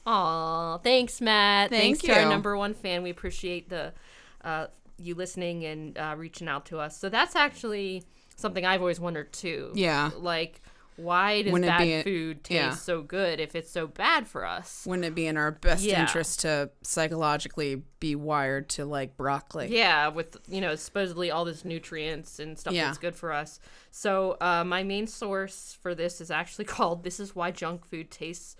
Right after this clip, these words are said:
Speaker 1: So Bloody Good
Speaker 2: <laughs>
Speaker 1: by
Speaker 2: I wonder where
Speaker 1: <laughs>
Speaker 2: they're from, y'all.
Speaker 1: Good, uh, by
Speaker 2: <laughs> I said y'all again.
Speaker 1: I know,
Speaker 2: Oh
Speaker 1: it's
Speaker 2: my
Speaker 1: like,
Speaker 2: gosh,
Speaker 1: "Wait,
Speaker 2: it's
Speaker 1: how
Speaker 2: so
Speaker 1: is that
Speaker 2: weird.
Speaker 1: a British
Speaker 2: With
Speaker 1: accent?"
Speaker 2: a British accent.
Speaker 1: <laughs>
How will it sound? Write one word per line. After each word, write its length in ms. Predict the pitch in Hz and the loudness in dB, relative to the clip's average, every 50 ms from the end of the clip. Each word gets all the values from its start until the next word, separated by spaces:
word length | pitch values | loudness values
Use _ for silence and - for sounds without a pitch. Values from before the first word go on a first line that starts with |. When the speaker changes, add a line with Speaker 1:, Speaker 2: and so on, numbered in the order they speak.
| - _ | -20 _
Speaker 1:
So 280 | - - - 226 170 175 | -20 -10 -4 -4 -2 -2
Bloody 360 | 170 170 165 170 170 175 175 | -2 -4 -4 -4 -4 -6 -6
Good 420 | 165 170 151 147 147 160 190 233 - - - - | -6 -6 -6 -4 -4 -6 -8 -8 -12 -16 -14 -10
Speaker 2:
<laughs> 180 | - - - - | 4 8 8 8
Speaker 1:
by 360 | 330 330 - 165 330 - - - | 10 8 6 4 2 2 8 12
Speaker 2:
I 160 | 330 330 330 | 12 12 12
wonder 540 | 302 330 359 370 403 427 440 415 302 254 247 | 12 12 12 10 10 10 12 12 12 12 12
where 220 | 233 494 277 247 240 | 12 12 12 12 12
Speaker 1:
<laughs> 0 | |
Speaker 2:
they're 400 | 254 302 - 220 330 349 359 359 - 339 - | 12 10 12 12 12 10 10 10 8 8 10
from, 500 | 233 220 208 185 175 175 170 170 170 170 | 12 12 12 12 12 12 10 6 4 4
y'all. 500 | 170 165 160 156 156 165 196 269 403 190 170 | 6 8 8 8 8 8 6 6 2 0 0
Speaker 1:
Good, 340 | - 226 226 220 190 185 - - - - | 4 4 4 4 4 -2 -14 -16 -2 2
uh, 300 | 196 190 185 180 165 151 - | 4 6 6 6 4 6 8
by 300 | 370 202 180 180 185 185 | 10 10 10 10 10 8
Speaker 2:
<laughs> 20 | - | 6
I 100 | 392 349 | 4 4
said 320 | - - - - - - | 2 0 -4 -4 -4 -4
y'all 240 | - - - - 233 | -4 -2 0 0 0
again. 280 | - - - 151 180 - - | 0 0 -2 -2 -2 0 2
Speaker 1:
I 80 | 202 | 2
know, 100 | 214 214 | 4 4
Speaker 2:
Oh 20 | 185 | 4
Speaker 1:
it's 80 | - - | 4 2
Speaker 2:
my 60 | 190 | 2
Speaker 1:
like, 80 | 185 190 | 2 0
Speaker 2:
gosh, 140 | 226 - - | 0 0 2
Speaker 1:
"Wait, 200 | 185 165 165 - | 2 2 2 0
Speaker 2:
it's 80 | - - | 0 2
Speaker 1:
how 120 | 190 196 | 2 2
Speaker 2:
so 80 | 226 220 | 2 2
Speaker 1:
is 60 | - | 2
that 180 | 220 220 208 - | 2 2 2 2
Speaker 2:
weird. 180 | - 135 - | 0 -2 -2
Speaker 1:
a 60 | 180 | -2
British 240 | 170 180 180 165 160 | -4 -6 -6 -2 0
Speaker 2:
With 100 | 294 302 | 2 6
Speaker 1:
accent?" 160 | 277 294 262 | 8 8 8
Speaker 2:
a 60 | 233 254 | 10 10
British 360 | 254 262 254 277 349 - - - | 10 10 10 8 4 2 6 8
accent. 640 | 156 240 254 285 320 - - - - - 220 220 508 | 10 10 10 8 6 0 4 6 6 8 10 8 8
Speaker 1:
<laughs> 60 | - | 8